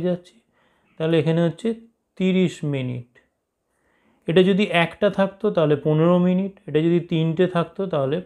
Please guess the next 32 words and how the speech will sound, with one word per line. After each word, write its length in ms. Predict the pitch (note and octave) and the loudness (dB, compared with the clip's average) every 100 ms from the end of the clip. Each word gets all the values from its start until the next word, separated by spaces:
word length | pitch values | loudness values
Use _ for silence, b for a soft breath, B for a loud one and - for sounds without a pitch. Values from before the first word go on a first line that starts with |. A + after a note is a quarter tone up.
| - | -6
পঁয়তাল্লিশ 560 | D3 C#3 D3+ D3 C#3 - | -6 -4 -2 -2 -4 -6
মিনিট 220 | C#3 C3+ B2 | -8 -8 -8
হতো, 220 | C3 B2+ C#3 - _ _ _ _ _ _ _ | -10 -12 -18 -18 _ _ _ _ _ _ _
দুটো 320 | C3+ D#3 D#3 F#3+ F#3 | 0 0 4 2 2
আছে, 200 | F3+ A3 A#3 F3+ | -2 -4 -6 -6
এখানে 200 | C#3 C#3 - | -8 -8 -6
তিরিশ 320 | D3 C#3 B2+ D3 | -6 -4 -6 -10
মিনিট। 280 | C3 C3 C#3 _ _ _ _ _ _ _ _ _ _ _ _ _ _ _ | -12 -12 -16 _ _ _ _ _ _ _ _ _ _ _ _ _ _ _
তাহলে 180 | F#3+ G3 | 0 2
এইভাবে 280 | G3+ G3+ A3 F3+ | 4 4 2 2
আমাকে 220 | D#3 D3+ D3+ | 0 -2 -2
কিন্তু 160 | E3+ G#3 D3 | -2 -2 0
ভাগ 140 | D3 C3+ E3+ | -2 -2 -4
করে, 180 | F3+ A#3 A#3 b b - | -2 -4 -8 b b -2
এটা 120 | F3 F3+ | 2 4
আমাদের 220 | F3+ F#3 E3+ | 4 2 2
নর্মাল 320 | D#3 E3+ G3 G3+ | 2 4 2 2
যে 60 | G3+ E3 | 2 2
ভাগ 120 | F3 F#3 - | 0 -2 -2
তার 140 | D3+ - | -4 -4
সম-, 200 | F3 E3+ - | -10 -8 -6
তার 140 | D#3+ - | -6 -6
থেকে 180 | F#3+ G3 - | -6 -4 -2
সামান্য 280 | D#3 E3+ F#3 F3 | 0 0 0 0
কিন্তু 160 | F3 F3 | -2 -4
একটু 120 | - D#3 | -4 -2
আলাদা 320 | C3 C3+ B2+ B2+ - _ - D3 | 0 0 -2 -8 -12 _ -10 -8
বিষয়টা। 400 | B2+ C#3 B2+ C3+ - _ _ b b b b b | -4 -4 -6 -10 -18 _ _ b b b b b
তাহলে 180 | b F3+ F#3+ | b 2 2
এই 60 | F3+ | 2
হলো, 160 | F#3+ A3 A#3+ B B | 0 -2 -6 B B
তাহলে 180 | E3 | -2